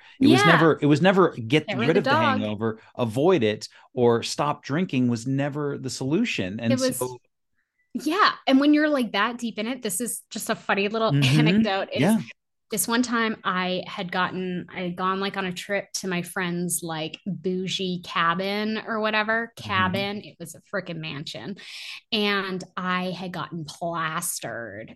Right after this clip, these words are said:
Speaker 2: so much so that I had started beating myself up. My friend had to, my best friend had to tackle me. They locked me in a bathroom. I ended up wrapping myself in the shower curtain and smacking my eye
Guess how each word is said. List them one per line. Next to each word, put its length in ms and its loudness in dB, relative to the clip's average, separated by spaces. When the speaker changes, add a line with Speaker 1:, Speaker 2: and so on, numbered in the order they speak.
Speaker 2:
so 260 -2
much 240 -4
so 340 0
that 200 -4
I 100 -4
had 140 -8
started 340 -4
beating 240 -2
myself 440 2
up. 420 4
My 140 -2
friend 220 -4
had 200 -2
to, 80 -6
my 140 0
best 260 -2
friend 160 0
had 140 -2
to 80 0
tackle 440 -2
me. 420 -4
They 320 -4
locked 400 -2
me 100 0
in 60 0
a 40 -4
bathroom. 560 0
I 100 -4
ended 180 -8
up 80 -12
wrapping 520 -2
myself 460 -2
in 140 -4
the 80 -2
shower 480 0
curtain 720 -6
and 160 -6
smacking 1000 -6
my 280 -2
eye 480 -2